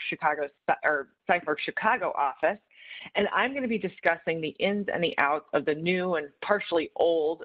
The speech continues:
Colorado paid leave entitlements under the, um, Healthy Families and Workplaces Act, which you may hear me refer to as the H F W A. If you have employees in Colorado, I am sure you have spent the better part of the last year trying to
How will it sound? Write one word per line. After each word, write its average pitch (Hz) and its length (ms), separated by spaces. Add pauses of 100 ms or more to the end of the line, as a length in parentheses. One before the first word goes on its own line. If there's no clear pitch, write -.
(120)
Colorado 156 600
paid 165 300
leave 165 160
entitlements 143 600 (460)
under 180 220
the, 143 500 (180)
um, 139 220
Healthy 208 540
Families 175 440 (120)
and 147 180
Workplaces 196 640 (100)
Act, 214 260 (360)
which 190 200
you 190 60
may 175 260
hear 170 280
me 156 180
refer 135 360
to 147 260
as 139 180
the 127 200
H 139 360
F 131 160 (180)
W 123 540
A. 123 360 (640)
If 208 140
you 240 120
have 254 260
employees 214 420
in 185 80
Colorado, 147 680
I - 80
am 147 120 (180)
sure 175 300
you 160 160
have 156 160
spent 160 200
the 156 80
better 156 220
part - 320
of 147 120
the 151 60
last 143 280 (100)
year 139 240
trying 156 220
to 143 80